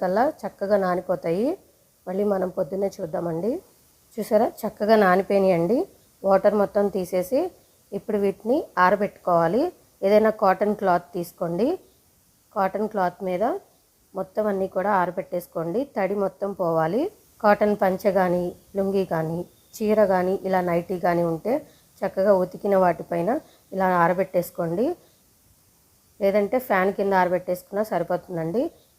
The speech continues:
వన్ అవర్, టూ అవర్స్లో చక్కగా ఆరిపోతాయి. చూసారా, పూర్తిగా ఇలా ఆరిపోయిన తర్వాత ఇలా ఒక బేషన్లోకి తీసుకోండి. ఇలా పొడి పొడిగా ఉంటాయి. ఇలా ఉన్నప్పుడు వీటిని మిక్సీ జార్లో వేసుకొని గ్రైండ్ చేసుకోవాలండి.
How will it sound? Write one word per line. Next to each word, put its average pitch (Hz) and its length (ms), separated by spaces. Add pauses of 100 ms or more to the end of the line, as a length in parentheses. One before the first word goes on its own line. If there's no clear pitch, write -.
(120)
వన్ 190 260
అవర్, 196 140
టూ 190 120
అవర్స్లో 180 480
చక్కగా 190 460
ఆరిపోతాయి. 175 720
చూసారా, 226 340 (260)
పూర్తిగా 214 380
ఇలా 190 180
ఆరిపోయిన 185 440
తర్వాత 190 300
ఇలా 220 200
ఒక 180 140
బేషన్లోకి 190 600
తీసుకోండి. 180 540 (960)
ఇలా 190 120
పొడి 190 280
పొడిగా 196 340
ఉంటాయి. 180 520 (1200)
ఇలా 196 220
ఉన్నప్పుడు 190 400
వీటిని 262 580
మిక్సీ 202 300
జార్లో 185 340
వేసుకొని 180 600 (480)
గ్రైండ్ 190 340
చేసుకోవాలండి. 175 840